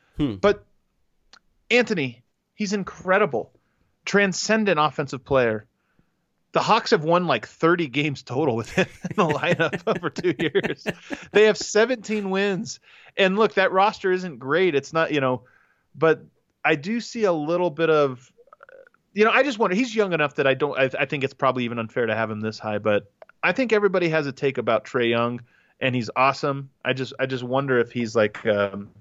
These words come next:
Speaker 2: a false awesome, and I think a lot of people wonder that.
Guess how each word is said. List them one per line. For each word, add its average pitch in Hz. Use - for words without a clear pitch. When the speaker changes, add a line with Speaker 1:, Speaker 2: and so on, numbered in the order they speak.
Speaker 2:
a -
false -
awesome, 110
and 120
I 120
think 135
a -
lot 120
of 113
people 113
wonder 107
that. 113